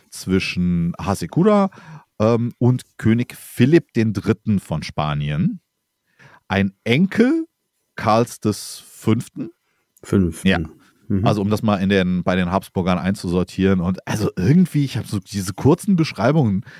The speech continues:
Speaker 1: über ihn. Und immer wird er auf den, ja, andere Historiker bezeichnen ihn immer als den langweiligsten Monarchen ever.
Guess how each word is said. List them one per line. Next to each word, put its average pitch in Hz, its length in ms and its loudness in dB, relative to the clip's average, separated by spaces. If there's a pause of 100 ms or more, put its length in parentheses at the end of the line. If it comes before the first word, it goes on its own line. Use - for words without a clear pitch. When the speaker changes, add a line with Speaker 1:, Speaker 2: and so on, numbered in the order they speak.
(260)
Speaker 1:
über 101 260 0
ihn. 107 200 -2 (200)
Und 107 140 0
immer 156 240 4
wird 160 120 0
er 151 80 2
auf - 80 -8
den, 135 80 -4 (200)
ja, 135 220 2
andere 220 320 4
Historiker 175 560 6
bezeichnen 135 520 2
ihn 135 100 4
immer 127 300 2
als 120 200 -4
den 113 100 -4
langweiligsten 135 720 2
Monarchen 117 540 2
ever. 101 340 2